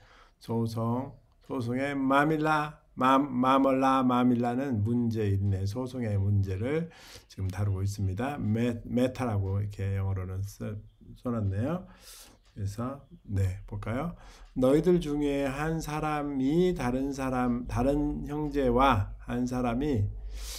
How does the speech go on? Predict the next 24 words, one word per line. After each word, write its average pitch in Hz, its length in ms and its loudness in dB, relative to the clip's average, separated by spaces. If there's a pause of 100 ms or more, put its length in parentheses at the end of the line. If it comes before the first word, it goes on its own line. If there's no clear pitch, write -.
(280)
어, 110 400 -2
꼬 165 220 2
어렵고, 104 480 0 (100)
액자, 127 560 -6 (100)
액자나 123 540 -2
꼬 151 220 -2
어렵고 127 400 -2
바이상가. 101 760 -2 (300)
이, 104 240 -2 (640)
이, 104 360 -2
이런 123 300 -2
표현들이 143 460 0
우리는 113 480 -2
잘 101 260 0 (220)
익숙하지 131 420 -6
않죠. 101 500 -4
한 131 200 -8
사람이 117 500 0 (560)
액자날레 123 680 0
어렵고 117 380 -4
바이상가 104 500 -2
이렇게 101 340 -4
해야 104 80 -4
되는데, 90 400 -6